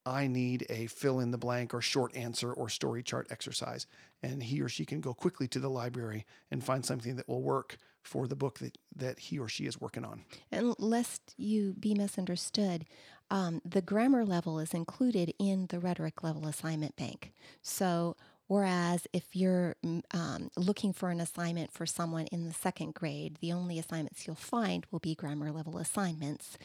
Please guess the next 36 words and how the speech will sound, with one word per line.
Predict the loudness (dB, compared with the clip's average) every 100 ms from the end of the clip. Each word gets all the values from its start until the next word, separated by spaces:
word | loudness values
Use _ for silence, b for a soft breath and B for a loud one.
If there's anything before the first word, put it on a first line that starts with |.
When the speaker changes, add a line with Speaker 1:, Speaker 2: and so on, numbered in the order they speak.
| B B B 0
Speaker 2:
When | 2
you're | 4
looking | 2 2 0 0
for | 0 0 0
an | 0
assignment | -2 -2 0 -2 -4
for | -4
someone | -2 -2 -2 -2
who's | -2 -2 -2
approaching, | -6 -4 -4 -4 -4 -6 B B B -2
um, | 0 0 -2 -4 -6
the | -6 -4 -2 0 0 -2 b 0
Speaker 1:
Tenth | 0 0
grade. | -4 2
Speaker 2:
the | 2
first | 4 4 4 4
conversations | 0 0 2 2 2 2 2 0
at | -2 -2
the | 0
tenth | 2 2
grade | 0 -2 -2
level, | -4 -2
you'll | 0 0
find | 0 0 0
both | -2
grammar | 0 0 2 0
and | 0 0
logic | 0 -2 -4
assignments | -4 -4 -4 -4 -2
in | -2 -2
addition | -2 0 -2
to | -4
some | -4 -2
rhetoric | -2 -4 -6 -6
level | -8 -6
assignment | -6 -6 -6 -6